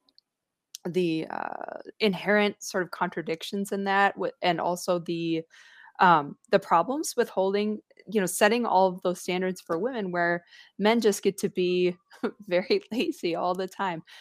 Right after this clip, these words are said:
So they show this double standard, not very lazy, that's a bad way to put it, but they can get away with things that women characters can't. And,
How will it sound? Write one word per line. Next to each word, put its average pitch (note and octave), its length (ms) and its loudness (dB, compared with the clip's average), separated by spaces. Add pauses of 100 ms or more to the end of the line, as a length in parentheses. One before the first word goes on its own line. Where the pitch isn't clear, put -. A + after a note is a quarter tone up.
(120)
So A#3+ 120 8
they C4+ 160 6
show B3 380 6
this A#3 200 -2
double F#3 260 0
standard, E3+ 500 -4 (380)
not A3 240 8
very E3+ 180 2
lazy, D3+ 360 -4
that's D#3+ 240 -6
a - 20 -18
bad D#3+ 140 -4
way D#3 100 -6
to D#3 80 -8
put D#3+ 140 -4
it, D3+ 60 -2
but D#3 160 0 (540)
they A3 100 8
can A#3+ 200 -2
get A#3+ 140 8
away G3 280 6
with F#3 160 0
things F3 260 -2
that - 160 -4
women E3 320 -2
characters D#3 640 -6
can't. C3+ 340 -10 (320)
And, F3+ 480 2